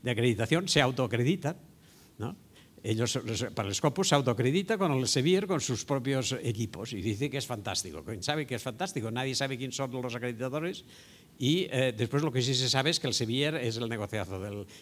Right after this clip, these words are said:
y el Stringer, y estos son el negociazo del, de esto. Ahora ya ha salido todas las listas y todo el dinero que gana, muchísimo dinero, porque claro, todo el mundo tiene que acreditarse y tienes que ir a parar a los mismos sitios. Pero en el fondo es todo un montaje,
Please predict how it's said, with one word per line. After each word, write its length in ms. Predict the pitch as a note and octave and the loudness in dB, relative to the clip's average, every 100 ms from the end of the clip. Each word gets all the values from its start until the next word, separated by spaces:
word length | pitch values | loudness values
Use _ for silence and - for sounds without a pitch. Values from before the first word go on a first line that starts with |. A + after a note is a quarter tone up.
| - | -6
y 60 | |
el 160 | G#2 F2+ | -4 -4
Stringer, 420 | - B2+ B2 B2 | -2 0 0 -2
y 60 | A#2 | -4
estos 240 | G#2 D#3 | -2 -4
son 180 | A#2 A2 | -2 -4
el 80 | G#2 | -6
negociazo 540 | F#2 E2+ G2 D#2+ E2 | -8 -6 -6 -6 -6
del, 160 | E2+ E2+ - - - | -8 -10 -14 -20 -12
de 100 | G2+ | -6
esto. 160 | G#2 E2+ | -6 -6
Ahora 120 | F2+ | -4
ya 60 | F2+ | -2
ha 20 | |
salido 300 | G#2+ A#2 D3+ | 0 -2 -2
todas 240 | D#3 A#2 | -2 -2
las 100 | G#2+ | -2
listas 360 | C3+ D#3+ F#3+ D3+ | -2 -2 -2 -4
y 60 | |
todo 200 | B2+ C3 | -4 -4
el 100 | C3+ | -4
dinero 260 | A#2+ A#2+ A2+ | -6 -6 -6
que 80 | A2+ | -6
gana, 200 | A#2+ A2 | -6 -6
muchísimo 420 | A2+ A#2+ F#3+ F#3 | -8 -8 -8 -6
dinero, 340 | D3 E3+ G3 | -6 -4 -4
porque 120 | F3+ C#3+ | -4 -2
claro, 160 | E3+ | -4
todo 120 | D3+ | -4
el 40 | C#3+ | -4
mundo 220 | D3+ D3+ | -4 -2
tiene 200 | D3 C#3+ | -2 -2
que 160 | C3+ C3 | -4 -4
acreditarse 540 | C#3 C#3 D3+ - E3+ - - | -4 -2 -4 -4 -6 -10 -10
y 100 | A2+ | -8
tienes 240 | A2+ C#3+ - | -4 -4 -4
que 100 | D3 | -4
ir 60 | |
a 60 | C#3 | -2
parar 240 | C#3 D3 | -2 -2
a 20 | |
los 100 | D3 | -4
mismos 300 | A#2+ A#2 A2 | -6 -6 -6
sitios. 380 | - D#2 C2 - - - - | -8 -10 -14 -16 -18 -20 -14
Pero 240 | - A#2 A#2 | -4 -2 0
en 100 | A2+ | -4
el 120 | A2+ | -4
fondo 380 | C3 D#3 F#3 - | -4 -4 -6 -6
es 180 | B2+ B2 | -6 -4
todo 320 | C#3+ D3+ F3+ | -2 -2 -2
un 220 | D#3 C3 | -4 -6
montaje, 500 | A#2 A2 A#2 - E3+ | -6 -4 -4 -2 -4